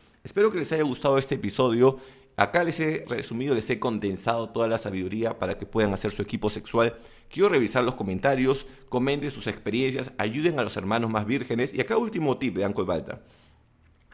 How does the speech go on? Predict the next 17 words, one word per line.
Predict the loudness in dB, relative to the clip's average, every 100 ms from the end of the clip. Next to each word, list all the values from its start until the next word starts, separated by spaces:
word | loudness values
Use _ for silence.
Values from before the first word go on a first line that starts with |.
| -2
Ayudar | 0 2 2 2
a | 2
hermanos | 0 0 -2 -4
vírgenes | -4 -4 -4 -4 -6
es | -10 -6
importante, | -4 -4 -4 -6 -8 -16 -20 -20 _ _ _ _
porque, | 0 0 0 -4 -4 -6 -6
¿sabes | -2 -2
lo | -2
que | -6
sucede? | -4 0 0 -2
Tenemos | -6 -4 -4 -4
muchos | -4 -6 -2
vírgenes | 0 0 -4 -4
en | -4
la | -4
sociedad | -6 -2 -4 -4